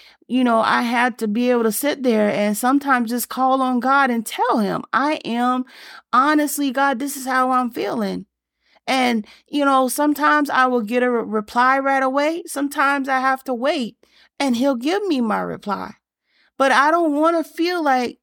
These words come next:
I'm a burden, or, you know, "You feel as though that you can't make it." No. Don't let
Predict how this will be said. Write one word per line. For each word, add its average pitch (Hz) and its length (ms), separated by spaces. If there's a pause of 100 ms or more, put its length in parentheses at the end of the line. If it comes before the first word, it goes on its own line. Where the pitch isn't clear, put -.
(160)
I'm 262 220
a 226 80
burden, 214 760 (300)
or, 247 360
you 233 260
know, 233 220
"You 233 220
feel 285 320
as 262 180
though 240 300
that 226 240
you 254 220
can't 262 380 (240)
make 415 440
it." 381 240
No. 247 800 (720)
Don't 381 400
let 330 260